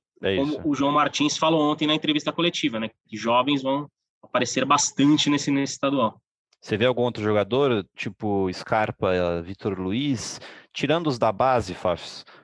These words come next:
Speaker 1: falando mais dos, tirando que, óbvio que o Vitor Luiz é da base, mas já, já não é mais, né? Já passou por, já tem um profissionalzinho aí. Você vê algum outro jogador que pode aproveitar esse Paulista como oportunidade?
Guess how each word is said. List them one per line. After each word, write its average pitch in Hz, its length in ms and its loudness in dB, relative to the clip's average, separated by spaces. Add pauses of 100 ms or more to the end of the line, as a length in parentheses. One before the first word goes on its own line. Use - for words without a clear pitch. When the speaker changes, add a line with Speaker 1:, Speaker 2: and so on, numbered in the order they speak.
Speaker 1:
falando 104 280 -2
mais 104 220 0
dos, 95 440 -8 (320)
tirando 107 200 -6
que, - 100 -18 (120)
óbvio 101 220 -4
que - 80 -8
o - 20 -2
Vitor 90 200 -6
Luiz 90 120 -2
é 92 60 0
da 95 100 0
base, 113 280 0
mas 147 160 -2
já, 95 420 0
já 101 180 -2
não 120 160 0
é 95 80 2
mais, 80 320 -4
né? 85 160 -6
Já 92 100 -6
passou 98 280 -8
por, 95 340 -6 (460)
já 98 80 0
tem 113 140 -2
um 117 80 -4
profissionalzinho 98 720 -2
aí. 82 140 -4
Você - 120 -6
vê 95 80 0
algum 113 180 0
outro 101 160 -4
jogador 101 360 0
que - 60 -16
pode 98 200 -2
aproveitar 95 460 -2
esse - 140 -6
Paulista 90 500 -4
como 87 280 -6
oportunidade? 85 920 -4